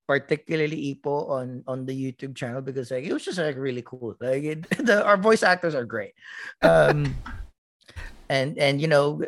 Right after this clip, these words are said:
uh, ordering shaky speed, very unhealthy shaky speeds, and probably, like, drinking, like, we're drinking one, one point five liter or two liter bottle of Coke and Diet <laughs> Coke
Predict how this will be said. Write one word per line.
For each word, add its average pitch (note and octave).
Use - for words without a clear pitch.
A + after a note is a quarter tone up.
uh, D#3
ordering D3+
shaky D3
speed, -
very E3+
unhealthy D3
shaky A#2+
speeds, A#2
and B2+
probably, D3+
like, B2+
drinking, B2
like, A#2
we're D#3+
drinking D#3
one, C3
one D#3+
point E3
five D3+
liter D3
or C#3+
two C#3+
liter C#3
bottle C3+
of B2
Coke C#3
and B2+
Diet B2
<laughs> -
Coke -